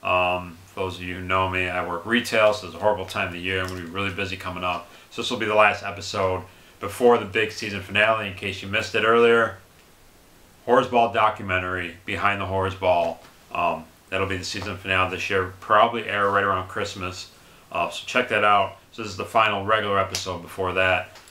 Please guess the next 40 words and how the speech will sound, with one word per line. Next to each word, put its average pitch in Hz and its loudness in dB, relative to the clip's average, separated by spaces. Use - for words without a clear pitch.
Um, 87 0
so 123 4
I 123 6
have 123 0
a 113 -2
segment 120 -4
coming 110 -2
up 101 -2
next. 107 2
This 104 -12
will 113 -6
be 98 -6
the 98 -10
final 98 0
Just 110 0
Fucking 104 -4
Buy 104 6
It 101 -6
segment, 98 -2
which 98 -8
was 95 -6
one 92 -4
of 90 -4
the 90 -6
winners 92 -2
in 87 -10
the 85 -8
contest. 90 -4
Um, 90 2
so 135 -2
this 131 2
is 127 0
a - 2
f-, - -8
we 123 4
actually 117 -2
shot 107 0
this 107 -4
back 98 2
on 87 -2